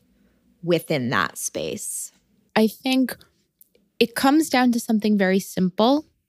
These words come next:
Speaker 2: although the task itself is certainly not simple.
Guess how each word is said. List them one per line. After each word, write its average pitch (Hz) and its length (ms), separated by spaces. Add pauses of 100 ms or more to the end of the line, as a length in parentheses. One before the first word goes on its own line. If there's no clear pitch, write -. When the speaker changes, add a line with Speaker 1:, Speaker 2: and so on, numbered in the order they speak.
Speaker 2:
although 196 340
the 185 100
task - 420
itself 185 480
is 196 80
certainly 190 480
not 185 300 (140)
simple. 196 600